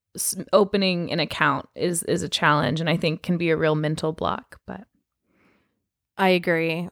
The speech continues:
Speaker 2: Um, one of the second barriers, I think, like, once, like, now that we've established, okay, like, what do these different things mean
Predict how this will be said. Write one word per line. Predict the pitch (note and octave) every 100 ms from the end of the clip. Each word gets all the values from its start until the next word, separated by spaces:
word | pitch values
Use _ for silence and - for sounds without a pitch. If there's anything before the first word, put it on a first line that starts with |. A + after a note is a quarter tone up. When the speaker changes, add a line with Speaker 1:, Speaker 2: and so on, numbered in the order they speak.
| -
Speaker 2:
Um, | F#3 F#3 F3+ F3 E3 _
one | F#3 F#3+ G#3+
of | F#3
the |
second | F3 - F#3 G3 E3
barriers, | E3+ E3+ E3+ D#3 E3
I | - F3
think, | D#3+ D#3 D#3+
like, | D#3+
once, | E3 E3+ E3+ - -
like, | F#3 F3
now | F3+ E3+
that | F3
we've | F3 F3
established, | - D#3 D3+ F3+ C#3+
okay, | - E3 D#3+
like, | D3+
what | F3+ F#3
do | F3+
these | F3 E3+
different | E3 F3 E3
things | E3 E3+
mean | E3+ E3 D#3+ G3+ A#3